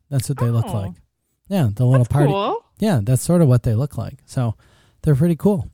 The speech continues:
Speaker 1: Um, and they hold lots of sauce, which is always a, uh, prerequisite for, um, fancy, uh, meat craver goulash. So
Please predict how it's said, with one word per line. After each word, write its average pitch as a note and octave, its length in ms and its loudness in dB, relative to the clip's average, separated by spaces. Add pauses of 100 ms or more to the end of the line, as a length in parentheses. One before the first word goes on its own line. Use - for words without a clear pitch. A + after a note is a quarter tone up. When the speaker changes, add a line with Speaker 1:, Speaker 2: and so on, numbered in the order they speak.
(120)
Speaker 1:
Um, C3 380 2
and C3+ 120 2
they B2 80 2
hold A#2+ 220 0
lots A#2+ 280 -2
of A#2 80 2
sauce, C#3+ 560 -4
which C3 200 -2
is A#2 160 0
always B2 640 2
a, A#2 320 0
uh, G#2+ 200 -4
prerequisite A#2 800 -4 (300)
for, G#2+ 460 -4
um, G#2 280 -4
fancy, G#2 640 -8 (100)
uh, G#2 320 -4 (460)
meat A#2+ 200 -2
craver G#2+ 500 -2
goulash. B2 560 0 (240)
So C3+ 280 0